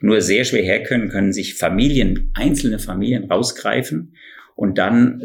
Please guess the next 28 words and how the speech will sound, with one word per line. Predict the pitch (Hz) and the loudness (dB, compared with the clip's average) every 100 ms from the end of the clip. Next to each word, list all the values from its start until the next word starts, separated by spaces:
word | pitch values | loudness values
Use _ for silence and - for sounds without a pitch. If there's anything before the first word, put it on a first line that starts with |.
| 101 | -4
sage | 107 107 | -2 -2
ich | 104 | 0
mal, | 110 107 | -2 -2
die | 104 | -4
Familie | - 95 107 104 | -2 0 0 0
Meier | 90 85 123 143 156 156 - - - _ | 0 2 6 6 6 0 -10 -20 -20 _
hier | - 117 120 | 0 2 4
bei | 107 | 4
uns | 127 123 | 4 4
in | 117 | 4
Laufen | 90 107 127 | 2 2 2
oder | 120 95 | 0 0
Mundelsheim | 90 113 135 110 98 | 0 0 0 0 0
rausnehmen | 85 113 123 117 117 120 | 2 2 2 2 4 2
und | - 101 98 | 2 -4 0
alle | 107 101 | 0 2
Weine | 95 104 110 | 2 2 0
mit | 101 - | -2 -2
Familie | - 98 101 98 | 0 0 0 0
Meier | 110 123 87 | 2 0 0
deklarieren. | 78 - 73 64 - | -6 -8 -10 -12 -14
Ja, | - - | -6 -4
das | - - | -4 0
wäre | 123 | 0
schon | - 113 | 2 2
möglich, | 98 175 185 120 - - | 4 2 2 -2 -4 -4
aber | 98 104 - | 0 0 0
du | 127 | -10